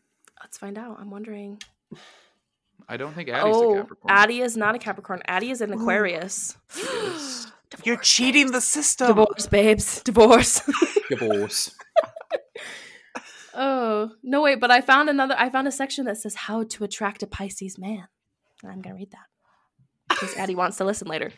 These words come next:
Speaker 1: <laughs> If a man is born with his sun in the sign of Pisces, lives only to love and please their partner. Yeah, that tracks.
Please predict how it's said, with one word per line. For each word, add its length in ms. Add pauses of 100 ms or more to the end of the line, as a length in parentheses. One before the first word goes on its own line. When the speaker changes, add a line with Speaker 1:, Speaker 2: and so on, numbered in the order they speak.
(460)
Speaker 1:
<laughs> 80 (1200)
If 140
a 80
man 380
is 100
born 320
with 140
his 180
sun 360
in 180
the 80
sign 280
of 160
Pisces, 640 (240)
lives 800 (540)
only 220
to 160
love 240
and 180
please 320
their 120
partner. 540
Yeah, 140
that 140
tracks. 340